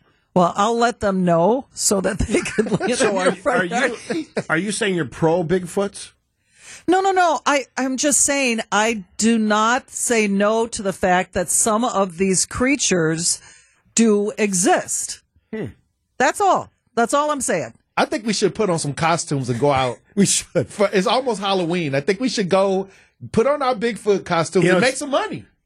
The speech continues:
Speaker 2: It's, you're
Speaker 3: Sell
Speaker 2: you
Speaker 3: some
Speaker 2: say that,
Speaker 3: T-shirts.
Speaker 2: I actually wore a Bigfoot costume, like, back in the eighties when I was in college, and I had so much fun in that costume.
Speaker 3: Right.
Speaker 2: At one point, I was running down the alley in Milwaukee. <laughs>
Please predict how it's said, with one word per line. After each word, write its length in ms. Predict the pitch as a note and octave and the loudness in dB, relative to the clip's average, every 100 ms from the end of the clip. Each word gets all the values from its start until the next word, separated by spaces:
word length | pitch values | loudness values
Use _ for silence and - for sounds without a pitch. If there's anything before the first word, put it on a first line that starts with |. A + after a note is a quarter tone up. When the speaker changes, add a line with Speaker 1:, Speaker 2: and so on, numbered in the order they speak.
| _ _ _ | _ _ _
Speaker 2:
It's, 200 | E3 - D#3 F#3 | -2 -2 -8 0
you're 160 | F3 | 0
Speaker 3:
Sell 240 | D#3 B3+ G3+ | 2 2 2
Speaker 2:
you 60 | |
Speaker 3:
some 80 | E4 | 0
Speaker 2:
say 120 | A3 F4+ | 0 2
that, 80 | - | 0
Speaker 3:
T-shirts. 200 | C#4 F3+ | 0 0
Speaker 2:
I 100 | G3 | 0
actually 440 | F#3+ F3+ F3 F3+ | -4 -6 -6 -4
wore 200 | D#3+ F3+ | 0 0
a 40 | C#3 | 0
Bigfoot 360 | D#3 - C#3+ | -4 -2 -4
costume, 500 | D#3 C#3+ - C#3 A#2+ | 0 -2 -2 -4 0
like, 180 | C3 B2 | -2 0
back 220 | C3+ C3+ | 0 0
in 60 | C#3 | -2
the 120 | B2 | 0
eighties 220 | C3 B2+ | 0 0
when 100 | C3 | -2
I 40 | A#2+ | -2
was 100 | G#2 | -2
in 40 | |
college, 360 | C#3 C3 A#2 F#2 | 0 2 0 -2
and 160 | A#2+ | 0
I 60 | B2 | 2
had 120 | B2 | 0
so 120 | - C#3+ | 0 -2
much 180 | B2 | 0
fun 180 | - B2+ | 0 0
in 60 | C3 | 2
that 100 | B2+ | 0
costume. 480 | C#3 C3 - C#3+ C3+ | 2 0 0 -2 0
Speaker 3:
Right. 300 | C3+ C3+ A2+ - | 0 0 -4 -4
Speaker 2:
At 80 | D3 | 0
one 140 | F3 | 0
point, 180 | E3+ F3 | 0 0
I 40 | |
was 100 | C#3+ | 0
running 240 | C3 D3+ C#3+ | -2 -2 0
down 140 | C#3 | 0
the 120 | C3+ B2+ | 0 0
alley 300 | C#3 C#3+ B2+ | 0 0 0
in 120 | B2 | 0
Milwaukee. 500 | A#2+ C3 B2+ - | 0 0 0 0
<laughs> 40 | E3+ | -2